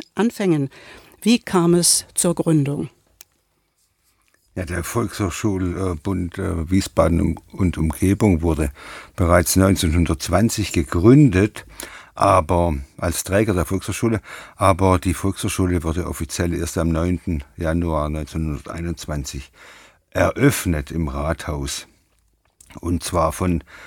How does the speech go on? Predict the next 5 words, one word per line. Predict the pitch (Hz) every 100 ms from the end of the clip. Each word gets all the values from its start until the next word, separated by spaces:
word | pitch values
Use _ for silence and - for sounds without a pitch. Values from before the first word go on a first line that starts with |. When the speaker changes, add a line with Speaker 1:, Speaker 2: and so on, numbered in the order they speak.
| -
Speaker 2:
maßgeblichen | - 90 90 - 92 90 87 82
Vertretern | - - 87 95 98
sowohl | 82 95 85 85
des | 78 76
Bürgertums, | - 95 110 - 113 117 - - -